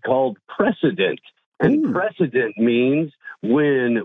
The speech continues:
Speaker 1: we haven't violated the law enough yet, we'll just make up a rule that says we're allowed to do it. And that's what the entire Julian Assange case has been. It's been a precedent-setting case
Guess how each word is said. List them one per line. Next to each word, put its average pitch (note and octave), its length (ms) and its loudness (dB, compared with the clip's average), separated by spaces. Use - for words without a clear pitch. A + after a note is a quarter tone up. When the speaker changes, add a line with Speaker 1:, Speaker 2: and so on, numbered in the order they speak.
Speaker 1:
we C3+ 240 2
haven't D3 560 -2
violated B2+ 720 2
the A2+ 80 -2
law A#2 460 0
enough B2 380 2
yet, A#2 320 0
we'll E3+ 160 0
just C#3+ 300 -2
make A#2+ 320 0
up D3 160 0
a C3+ 60 0
rule A#2+ 520 0
that A2 140 -2
says C3+ 280 0
we're C#3 200 2
allowed G#2+ 460 0
to F2 80 -2
do D#2+ 280 -2
it. A1+ 100 -6
And C3 160 4
that's D3+ 220 2
what E3 180 -2
the D#3 180 0
entire D#3 640 0
Julian B2 460 0
Assange G#2 560 0
case G2 360 0
has E2 160 -6
been. D2+ 320 0
It's D#2 200 -2
been G#2+ 340 2
a G#2 260 -2
precedent-setting C3 1200 0
case F2 280 0